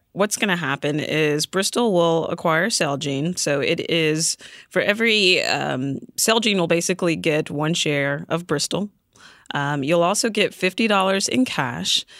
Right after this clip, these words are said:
And then they've got this really interesting contingent value right. It's nine dollars. It is a tradable asset, um, that is contingent upon approval of three products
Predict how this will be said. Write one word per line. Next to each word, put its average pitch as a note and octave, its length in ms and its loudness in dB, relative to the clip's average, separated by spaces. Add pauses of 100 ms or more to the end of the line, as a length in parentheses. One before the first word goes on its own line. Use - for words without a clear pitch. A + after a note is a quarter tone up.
(200)
And F3+ 80 0
then A#3 100 2
they've E4+ 180 -4
got G#3 220 0
this E3 180 -4
really D#3+ 280 0
interesting D3 580 -4
contingent G#3 800 -4
value F3+ 460 0
right. D#2 240 -4
It's - 220 -6
nine D#3+ 300 2
dollars. F3+ 400 2
It D3 100 -2
is D3+ 120 0
a C#3+ 60 -2
tradable E3+ 560 -2
asset, C#3+ 640 -4 (360)
um, D#3+ 240 2
that E3+ 140 4
is F3 120 0
contingent F4 500 0
upon F#3 360 0
approval D#3 600 -2 (400)
of D#3+ 160 2
three C4 680 0
products F3+ 520 0